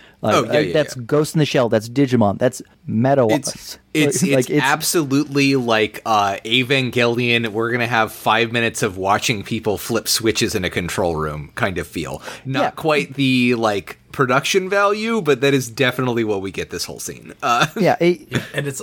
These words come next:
Speaker 3: it's like, it's clearly after the eighties, like, every
Speaker 1: Mm-hmm.
Speaker 3: panel has to have four hundred lines on it, and you see every circuit board thing. You could tell that this is more like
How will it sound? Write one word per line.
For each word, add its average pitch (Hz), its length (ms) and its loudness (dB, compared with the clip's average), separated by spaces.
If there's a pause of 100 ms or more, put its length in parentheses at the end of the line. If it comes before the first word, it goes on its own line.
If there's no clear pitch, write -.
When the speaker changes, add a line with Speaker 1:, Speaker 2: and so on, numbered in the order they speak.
(100)
Speaker 3:
it's 143 140 -2
like, 165 160 4
it's - 160 -4
clearly 220 720 -4
after 147 480 -2
the 135 240 -8
eighties, 127 560 -6
like, 110 280 -2
every 123 300 -2
Speaker 1:
Mm-hmm. 131 160 6
Speaker 3:
panel 117 320 4
has 107 260 -4
to - 60 -8
have 104 280 -6
four 110 320 -10
hundred 107 340 -8
lines 104 340 -8
on 107 180 -6
it, 107 140 -6
and 101 120 -12
you 101 100 -12
see 107 260 -6
every 104 160 -8
circuit 107 340 -6
board 139 260 -4
thing. 170 340 -2 (400)
You 131 160 -4
could 147 200 -2
tell 156 320 2
that 131 140 -6
this 127 180 -4
is 120 140 -6
more 117 340 -2
like 101 220 -4